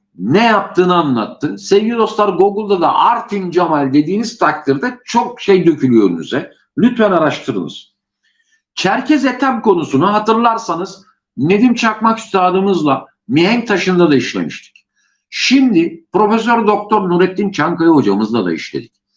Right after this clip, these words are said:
Çerkez Ethem denilen Ethem Bey, yüz ellilikler vatan hainleri listesine Sabet Aylar'ın ve Bagrodinilerin özel anlaşması, İsmet İnönü'nün özel talebiyle sokulmuştur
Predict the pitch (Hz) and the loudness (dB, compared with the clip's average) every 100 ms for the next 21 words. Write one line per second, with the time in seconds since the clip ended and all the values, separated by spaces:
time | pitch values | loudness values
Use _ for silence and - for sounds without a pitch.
0 | _ _ _ _ - - 185 190 277 277 | _ _ _ _ -8 -2 -2 0 0 0
1 | - 147 - 104 76 _ 104 160 170 135 | -2 -4 -4 -6 -8 _ -2 2 4 2
2 | 101 - _ - 127 - 180 156 85 - | 0 -10 _ -4 -4 -2 -2 -4 -8 -10
3 | _ _ _ _ _ _ - _ - _ | _ _ _ _ _ _ -20 _ -20 _
4 | 156 165 233 233 240 254 254 233 208 202 | -2 2 2 4 2 2 0 0 0 0
5 | 240 233 202 180 170 165 202 - 196 - | 0 2 0 2 2 2 -2 0 -2 -2
6 | 123 107 - _ _ _ _ _ _ _ | -8 -8 -12 _ _ _ _ _ _ _
7 | _ _ - - - 170 254 262 240 226 | _ _ -18 -8 -2 0 -2 -2 -2 0
8 | 233 240 277 269 180 196 175 196 208 196 | -2 -2 0 -2 0 0 2 0 0 0
9 | 208 208 262 220 196 208 160 - 165 190 | 2 2 2 4 2 0 -6 -2 0 2
10 | 233 208 180 160 135 - 110 - 82 - | 2 2 0 -2 -4 -6 -10 -10 -14 -20
11 | _ 151 147 175 233 233 - 220 220 202 | _ -2 -2 0 -2 -2 0 2 4 4
12 | 226 233 - 170 156 208 247 - 175 180 | 2 -2 0 0 2 -2 -4 -4 0 2
13 | 190 214 214 - 190 175 165 139 - 113 | 4 4 2 0 0 0 0 -2 -4 -8